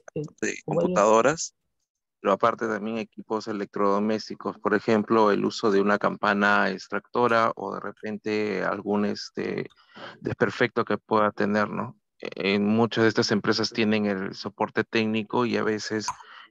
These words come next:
Speaker 2: este, nos ayudan de manera telefónica o de manera remota.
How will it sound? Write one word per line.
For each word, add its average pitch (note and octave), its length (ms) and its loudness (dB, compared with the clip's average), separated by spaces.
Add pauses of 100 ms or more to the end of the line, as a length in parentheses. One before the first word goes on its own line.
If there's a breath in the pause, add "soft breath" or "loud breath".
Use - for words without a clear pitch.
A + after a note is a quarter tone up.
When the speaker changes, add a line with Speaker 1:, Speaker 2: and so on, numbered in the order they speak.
Speaker 2:
este, G#2+ 720 0 (140)
nos A2+ 240 4
ayudan A2+ 300 4
de A2 80 4
manera G#2+ 320 4
telefónica A2+ 760 -2
o A#2 120 2
de A2 80 -2
manera G#2 320 -4
remota. G2+ 560 -6